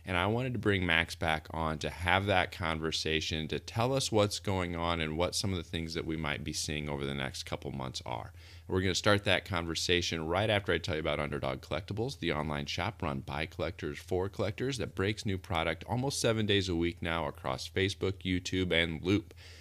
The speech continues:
You can also check out their shop in Knoxville, Tennessee to see their full selection of wax singles, watch some of those breaks live in the shop.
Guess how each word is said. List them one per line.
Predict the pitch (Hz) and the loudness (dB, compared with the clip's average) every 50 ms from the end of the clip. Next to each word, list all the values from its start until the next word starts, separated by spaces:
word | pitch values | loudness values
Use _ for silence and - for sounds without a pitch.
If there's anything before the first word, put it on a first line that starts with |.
| - - - | -18 -14 -4
You | - 107 | -4 0
can | 104 113 104 - | 2 2 2 2
also | 78 104 127 143 - 135 117 | 2 2 2 2 0 0 0
check | - - - 101 101 - - | 0 2 2 2 0 0 0
out | - 85 90 92 - 92 | 0 2 2 2 0 0
their | 90 87 87 90 | 2 2 2 2
shop | 90 - - - 85 87 92 107 - - | 2 0 -2 -2 0 2 2 0 0 -2
in | - 80 76 76 | -4 -2 0 2
Knoxville, | 76 76 80 - - - - 92 87 85 85 | 4 4 2 2 -2 -6 -2 0 0 0 0
Tennessee | 82 - - 90 85 78 78 - - 101 107 123 | -2 -2 -2 -2 -2 0 -2 -2 0 2 2 2
to | 123 101 | 2 0
see | - - 107 101 | 2 2 4 4
their | 101 95 92 | 4 4 2
full | - - 110 117 120 | 2 2 2 2 2
selection | - - 98 98 92 92 - - 87 | 2 0 0 2 2 0 0 -2 -2
of | 76 71 69 | -2 -2 2
wax | 73 87 104 110 - - - | 4 4 4 4 2 -2 -2
singles, | - 104 98 101 98 98 95 95 98 90 | 0 2 2 2 2 0 -2 -4 -2 2
watch | 82 92 104 - - | 2 2 2 2 0
some | - 107 98 | 0 0 2
of | 98 | 2
those | 95 92 90 | 2 0 0
breaks | 82 82 85 80 80 78 - - 82 | 0 0 2 2 2 0 -4 -6 -4
live | 71 67 71 76 73 | -2 -2 -2 -2 -2
in | 73 69 | -4 -4
the | 71 71 | -4 -4
shop. | - - 71 57 50 - - | -2 -2 -2 -2 -2 -4 -10